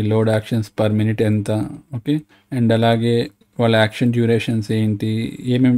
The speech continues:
పేజెస్‌ని వాళ్ళు ఎక్కువగా యాక్సెస్ చేస్తున్నారు, ఏం డొమైన్స్‌ని ఎక్కువ యాక్సెస్ చేస్తున్నారు, and అలాగే ఏమన్నా errors ఉన్నాయా వాళ్ళ బ్రౌజర్‌లో, like JavaScript కానీ, ఇటువంటి client side metrics అన్నీ కూడా మనం ఈ applications ద్వారా తెలుసుకోవచ్చు అనమాట.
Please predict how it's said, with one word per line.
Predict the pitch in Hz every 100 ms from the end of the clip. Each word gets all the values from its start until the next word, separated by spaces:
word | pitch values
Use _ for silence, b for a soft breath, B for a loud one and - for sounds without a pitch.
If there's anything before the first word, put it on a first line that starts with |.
| 120
పేజెస్‌ని | - 113 113 - 117
వాళ్ళు | 107 107
ఎక్కువగా | - 117
యాక్సెస్ | 107 104 110 -
చేస్తున్నారు, | 113 - 117 110 107
ఏం | 110 117
డొమైన్స్‌ని | 113 110 113 110 107
ఎక్కువ | 104 113
యాక్సెస్ | 104 - 110
చేస్తున్నారు, | - 107 - 104 104 104 107
and | 107 104
అలాగే | 104 107 107 107 107 _ -
ఏమన్నా | 123 120 120 117
errors | 110 120 117
ఉన్నాయా | 120 113 107 110
వాళ్ళ | 107
బ్రౌజర్‌లో, | 101 107 107 110 104 104
like | 104 101 104
JavaScript | 110 107 107 104 113 -
కానీ, | 107 107
ఇటువంటి | 110 127 135 131 131 b b -
client | 123 135 147
side | - 143 135 127
metrics | 120 - 127 -
అన్నీ | 117 113 120
కూడా | 113 123
మనం | 214 185 139 127 120
ఈ | 131 120
applications | 113 - 120 - 110 113 107
ద్వారా | 110 202
తెలుసుకోవచ్చు | 135 101 - 101 -
అనమాట. | 107 104